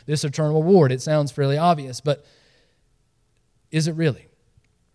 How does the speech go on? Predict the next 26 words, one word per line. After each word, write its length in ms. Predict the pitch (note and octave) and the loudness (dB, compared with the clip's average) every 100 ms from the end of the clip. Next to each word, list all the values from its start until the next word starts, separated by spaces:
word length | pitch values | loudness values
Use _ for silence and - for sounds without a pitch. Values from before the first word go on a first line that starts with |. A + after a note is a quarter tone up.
| _ _ C3+ | _ _ -8
If 80 | |
you 40 | B2+ | 4
take 180 | F3+ F3 | 4 4
a 40 | |
deeper 280 | D3+ G3+ F3 | 0 0 0
look, 300 | D#3 C#3 D3 | 2 2 0
and 80 | C3+ | -4
I 80 | |
think 240 | C#3 G#3 - | -2 -4 -4
you'll 120 | C#3+ | -4
find 320 | B2 C3 B2+ | -2 -2 -2
that, 220 | A#2+ A#2+ B2 | -4 -6 -8
that 160 | A#2 | -12
true 420 | - - B3 A#3 | -10 -4 -2 -2
Christianity 680 | E3+ D#3 C3+ C#3 A2+ F#2 B2 | -2 -2 -2 -4 -6 -6 -4
at 60 | C3+ | -4
its 140 | - | -6
core 580 | - - G3+ A#2 A2 C3+ - _ _ _ _ _ _ _ _ _ _ _ _ _ - | -12 0 2 2 -4 -8 -14 _ _ _ _ _ _ _ _ _ _ _ _ _ -4
is 180 | D3+ | -2
less 240 | C#3 F3+ - | 2 0 0
about 420 | E3+ E3 C#3+ - - - - | 0 0 0 -10 -20 -20 -10
traditional 440 | D#3 D#3 - D#3+ | -4 -2 -2 -4
religious 580 | C#3+ C3+ D3+ C#3+ C3 - - | -2 0 0 0 -4 -6 -12
systems 800 | - - F3+ - G#2 F#2+ B2+ - - _ _ _ _ _ _ _ _ D3+ | -10 -2 -2 -2 -8 -8 -10 -12 -20 _ _ _ _ _ _ _ _ -2
and 160 | C3+ | 0
more 500 | C3+ E3 F3 D#3+ D3 | 0 0 0 -2 -4